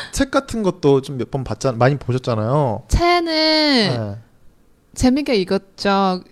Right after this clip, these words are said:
Speaker 2: 이런 공포, 공포책, 특히 중학교 때, 사춘기였을 때 이런 거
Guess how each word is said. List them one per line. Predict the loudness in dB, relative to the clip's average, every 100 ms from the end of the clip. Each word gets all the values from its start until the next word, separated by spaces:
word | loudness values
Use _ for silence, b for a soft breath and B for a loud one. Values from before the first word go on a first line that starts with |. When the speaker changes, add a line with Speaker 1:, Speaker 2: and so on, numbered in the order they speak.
| -4
Speaker 2:
이런 | 0 0
공포, | 0 0 0 2 2 2 -2 _ -10
공포책, | -2 0 0 -4 -6 -2
특히 | -2 -2 -4
중학교 | -2 -2 -2 -4 -8
때, | -4 -2 -2
사춘기였을 | -2 -2 -4 0 0 0 -2
때 | -6 -2 0 4
이런 | 4 4
거 | 0